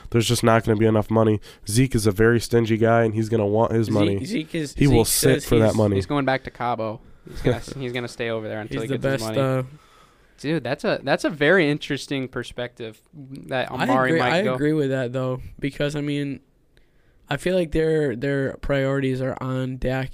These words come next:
Speaker 2: and Zeke, and Amari's just gonna be like, "We're not gonna pay you enough money, like, or not gonna pay you what you want."
Speaker 3: Check
Speaker 2: So
Speaker 3: this out.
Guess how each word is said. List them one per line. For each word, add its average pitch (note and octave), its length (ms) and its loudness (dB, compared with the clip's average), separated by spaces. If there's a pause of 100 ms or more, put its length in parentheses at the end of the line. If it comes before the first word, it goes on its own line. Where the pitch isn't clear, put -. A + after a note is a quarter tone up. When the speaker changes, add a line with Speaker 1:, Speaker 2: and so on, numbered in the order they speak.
Speaker 2:
and B2+ 240 -6
Zeke, B2 520 -8
and C3 120 -8
Amari's B2+ 440 -6
just C3 180 -8
gonna C3 140 -4
be B2+ 180 -6
like, B2 360 -8 (880)
"We're C#3 120 -4
not B2+ 140 -4
gonna C3 140 -6
pay A#2+ 220 -4
you A#2 80 -6
enough A2+ 240 -10
money, A#2+ 380 -10
like, B2 200 -8
or C3 120 -6
not B2+ 300 -8
gonna B2+ 160 -8
pay B2+ 160 -2
you B2 100 -4
what B2 180 -10
you A#2+ 80 -8
want." A#2 300 -14
Speaker 3:
Check C3+ 160 -6
Speaker 2:
So B2 80 -12
Speaker 3:
this B2 180 -8
out. A2 240 -8